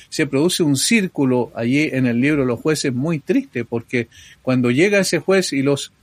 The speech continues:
los lidera, <clears throat> no obstante, ellos después vuelven otra vez a dejar al Señor y vuelven tras los dioses ajenos. Es decir, es un círculo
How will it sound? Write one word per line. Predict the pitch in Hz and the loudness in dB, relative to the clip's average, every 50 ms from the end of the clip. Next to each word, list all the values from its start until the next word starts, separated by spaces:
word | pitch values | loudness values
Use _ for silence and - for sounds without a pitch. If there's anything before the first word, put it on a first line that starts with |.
| _ _ _ _ _ _ _ | _ _ _ _ _ _ _
los | - 123 139 139 | 0 2 2 4
lidera, | 135 123 120 139 175 214 220 214 190 175 - _ _ _ _ _ _ _ _ _ _ | 4 4 6 6 6 4 4 2 0 -2 -8 _ _ _ _ _ _ _ _ _ _
<clears throat> | - 233 214 180 156 123 - - | -2 0 2 2 2 0 -2 -4
no | - 151 170 | -4 -2 -2
obstante, | 165 - - 165 165 175 - 160 156 | -2 -2 -2 -2 0 0 0 2 2
ellos | 160 175 180 | 4 4 4
después | 156 135 - - 175 180 175 - | 2 0 0 2 2 0 0 0
vuelven | - 120 127 139 147 160 180 170 | -2 2 2 4 4 4 2 2
otra | 175 175 170 165 | 2 2 2 2
vez | 160 175 180 - | 2 2 2 2
a | 185 | 0
dejar | 180 165 - 185 170 | 0 0 2 2 2
al | 175 170 | 0 0
Señor | - 185 175 185 190 185 - | -2 -4 -4 -4 -4 -6 -4
y | - 117 | -4 -4
vuelven | 98 98 110 113 123 127 131 | -2 0 0 0 0 0 0
tras | 127 147 143 151 | 0 0 0 0
los | 160 160 151 | 0 -2 0
dioses | 165 180 190 180 196 185 - | 0 -2 -2 -2 -4 -6 -6
ajenos. | 190 190 - 320 320 262 156 - - - - - | -6 -4 -2 0 0 0 0 -2 -6 -12 -16 -8
Es | - 123 | -4 0
decir, | 131 147 139 - 262 277 240 - - - - - - - | 0 0 2 2 2 2 2 0 -6 -14 -20 -20 -8 -4
es | 165 156 - - | -4 -2 0 0
un | 151 143 | 0 0
círculo | - - 214 208 190 - 208 196 196 190 185 - | 0 0 0 -2 0 0 0 2 4 2 2 0